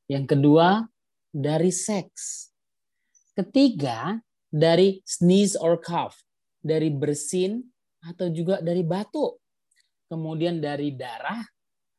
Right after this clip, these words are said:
Darah ini bisa dari luka, bisa dari suntikan. Makanya kalau pakai sa-, jarum suntik jangan pernah berbagi. Gigitan serangga. Salah satu contoh virus yang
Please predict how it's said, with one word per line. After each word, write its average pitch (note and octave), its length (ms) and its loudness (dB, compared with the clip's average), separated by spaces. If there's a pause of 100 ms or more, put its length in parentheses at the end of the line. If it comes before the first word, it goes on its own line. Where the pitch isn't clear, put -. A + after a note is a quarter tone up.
(160)
Darah D3 320 2
ini E3 220 2
bisa D3+ 320 -2
dari C3+ 260 -4
luka, C3+ 460 -6 (320)
bisa C#3+ 320 -4
dari C#3+ 240 -2
suntikan. D#3+ 800 -6
Makanya E3 400 -2
kalau F3 240 2
pakai E3 400 -2 (560)
sa-, D#3+ 320 -4
jarum D#3+ 400 0
suntik D#3 400 -6
jangan D#3 320 -8
pernah D#3+ 180 -8
berbagi. B2+ 600 -4 (880)
Gigitan E3+ 540 2
serangga. D#3+ 560 -4 (720)
Salah E3+ 260 -4
satu F3 300 -4
contoh F3 240 -2
virus F3 420 -2
yang E3 380 -8